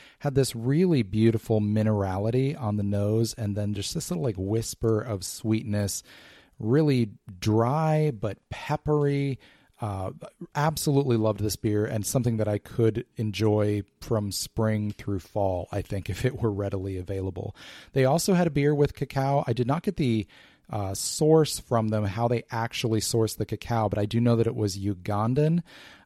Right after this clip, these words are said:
Um, it, this was a white stout, uh, called This Beer Really Ties the Room Together, six percent alcohol with the cacao, coffee, and lactose.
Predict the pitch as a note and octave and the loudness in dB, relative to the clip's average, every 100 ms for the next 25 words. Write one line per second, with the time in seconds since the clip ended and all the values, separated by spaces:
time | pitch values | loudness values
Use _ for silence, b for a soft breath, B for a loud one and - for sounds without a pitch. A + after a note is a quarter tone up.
0 | - G2+ G2+ A#2+ G#2+ C3+ - C#3+ B2+ - | -6 -4 -2 -2 2 2 4 4 2 0
1 | A2+ A2 A2 G#2+ G#2 A#2+ C#3+ - - - | 2 2 0 -2 2 2 2 -4 -10 -8
2 | - A#2+ A2 A2+ A2+ - b b b b | -4 -2 0 0 -2 -6 b b b b
3 | - G2+ G2 - - A#2+ A2 G2+ C3+ - | -6 -4 -4 -6 0 0 2 2 0 0
4 | A#2 A#2+ A#2 A#2 A#2 A#2 - - A2+ G#2+ | -2 2 4 4 4 2 -2 -2 0 -2
5 | - G2+ G2 G#2+ G#2 - G#2 C3+ F3+ E3+ | -4 -4 -2 -2 -4 -6 -8 -2 0 2
6 | E3 C#3 - - F3 - - C#3+ C3 A#2+ | 0 0 -4 -4 -4 -4 -4 -2 0 2
7 | A#2 B2 A#2 B2 A#2+ C3+ A2+ A2 - - | 2 0 2 4 2 2 0 -2 -4 -8
8 | G#2+ - D3 D3 C#3+ C#3+ - B2+ B2 A#2 | -8 -6 -2 0 0 -2 -4 0 0 0
9 | B2+ A#2+ A#2 - A2 G#2+ G#2+ - G#2 A2 | 0 0 0 -2 -2 -2 -4 -6 -4 -4
10 | G#2+ - A2 G#2+ - | -6 -2 2 2 0